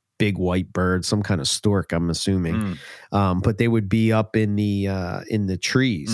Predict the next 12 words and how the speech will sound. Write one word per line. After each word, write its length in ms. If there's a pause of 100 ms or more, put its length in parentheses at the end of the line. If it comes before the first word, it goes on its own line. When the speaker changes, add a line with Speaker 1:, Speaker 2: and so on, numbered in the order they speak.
Speaker 2:
Mm-hmm. 120 (180)
Speaker 1:
you 80
know, 320 (440)
and 200
you, 120
there 200
would 100
just 220
be 100
hundreds 580
of 200
them. 160